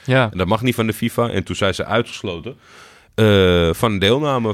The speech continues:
Speaker 2: aan de kwalificaties.
Speaker 1: Maar dit is sowieso een beetje lastig, hè, om sommige dingen uit te vinden. Bijvoorbeeld sp-, speeldata is nog, eh, nog een beetje onduidelijk hoe dat precies zit.
Speaker 2: Nee.
Speaker 1: Eh, het is ook weer v-, de datums zijn ook verschoven met de verplaatsing van land.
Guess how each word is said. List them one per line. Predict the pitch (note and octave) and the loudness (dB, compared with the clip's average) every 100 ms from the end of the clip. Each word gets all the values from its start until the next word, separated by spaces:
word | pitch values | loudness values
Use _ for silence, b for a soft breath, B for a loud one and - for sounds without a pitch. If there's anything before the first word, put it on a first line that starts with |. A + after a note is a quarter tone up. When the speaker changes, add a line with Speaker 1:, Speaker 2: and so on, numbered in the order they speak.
| - | -4
Speaker 2:
aan | G2+ | -4
de | G2+ | -2
kwalificaties. | G2 F#2 G2+ C3+ D3 | -2 -2 -4 -4 -6
Speaker 1:
Maar | C#3 | -4
dit | D#3+ - | -4 -2
is | |
sowieso | - G3 A3+ | -2 0 0
een | A#3 | 2
beetje | E3 D#3+ | 0 0
lastig, | C#3 G3 - - | 0 0 -2 -4
hè, | F#3+ | -4
om | E3+ | -4
sommige | - E3+ - | -6 -6 -6
dingen | D3+ D#3 C#3+ C#3 - - | -4 -4 -4 -6 -8 -8
uit | - F3+ | -4 -2
te | D#3 | -2
vinden. | - C#3 B2 | -2 -2 -2
Bijvoorbeeld | A2+ D#3 C3+ | -6 -6 -6
sp-, | - _ | -10 _
speeldata | - - F#3+ E3 D#3 D3 C#3 B2+ | -6 0 2 2 2 2 0 -2
is | C3+ | -4
nog, | C#3+ - C3 | -6 -6 -6
eh, | B2+ | -4
nog | C3 A#2 | -4 -4
een | A#2+ | 0
beetje | D3 F#3 C3 | 0 0 -2
onduidelijk | A#2+ B2+ D3 A3 A#3 | 0 0 0 0 -4
hoe | - F3 | -2 -2
dat | C#3+ | -2
precies | - - G#3+ - | -4 -2 -2 0
zit. | - B3+ - - _ - | 0 -2 -4 -18 _ -14
Speaker 2:
Nee. | - _ | -14 _
Speaker 1:
Eh, | - - | -18 -14
het | B2 | -8
is | - | -2
ook | G3 D#3+ | 0 0
weer | D3 | -2
v-, | - - | -4 -16
de | G2+ C#3 - | -12 -8 0
datums | C#3+ G3+ D#3 C3 - | 2 2 0 -4 -4
zijn | A#2+ | -4
ook | - G3+ | -2 -2
verschoven | - - - F#3+ F#3+ G3+ F#3 | -4 -10 -2 2 2 0 -8
met | E3+ | -8
de | - | -10
verplaatsing | - D#3+ E3+ E3 - C#3+ | -10 -2 0 0 -4 -10
van | - C#3 | -6 -2
land. | C#3 D#3+ G3+ | 0 0 -2